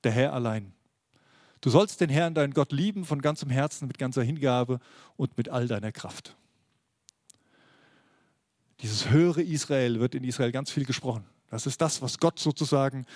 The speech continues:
dem Volk Israel mitgegeben hat für das, für das, für den Auszug aus Ägypten, aber dann vor allen Dingen für das Einnehmen des neuen Landes. Sagen, das, das ist die Grundlage. Das ist die Grundlage dafür, dass ihr Segen empfangt, dass ich mit euch bin.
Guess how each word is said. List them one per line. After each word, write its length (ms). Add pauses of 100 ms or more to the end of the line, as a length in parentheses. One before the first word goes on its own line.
(420)
dem 80
Volk 240
Israel 340
mitgegeben 520
hat 180
für 240
das, 380 (200)
für 200
das, 360
für 120
den 160
Auszug 320
aus 160
Ägypten, 280
aber 160
dann 140
vor 160
allen 140
Dingen 160
für 100
das 160
Einnehmen 640
des 180
neuen 280
Landes. 420 (100)
Sagen, 260 (380)
das, 320
das 200
ist 120
die 60
Grundlage. 640 (520)
Das 200
ist 140
die 60
Grundlage 560
dafür, 340
dass 160
ihr 100
Segen 320
empfangt, 580
dass 120
ich 200
mit 200
euch 280
bin. 200